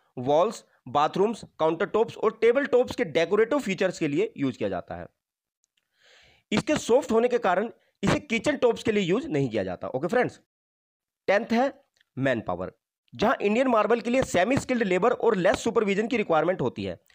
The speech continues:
वहीं इटालियन मार्बल को स्किल्ड लेबर और एक अच्छी सुपरविजन की नीड पड़ती है।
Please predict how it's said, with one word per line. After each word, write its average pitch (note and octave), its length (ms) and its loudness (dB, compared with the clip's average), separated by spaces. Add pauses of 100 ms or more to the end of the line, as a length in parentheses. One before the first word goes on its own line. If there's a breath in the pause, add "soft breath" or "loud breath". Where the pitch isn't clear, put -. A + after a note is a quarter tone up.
(100)
वहीं G#3+ 240 2
इटालियन G#3 400 2
मार्बल F3 340 2
को A3+ 220 0 (320 soft breath)
स्किल्ड C4 340 0
लेबर G#3 280 2
और - 200 2 (260)
एक - 140 0
अच्छी A3 240 0
सुपरविजन F#3+ 480 0
की B3+ 160 -4
नीड C3+ 220 -2
पड़ती F2 300 -12
है। E2+ 160 -18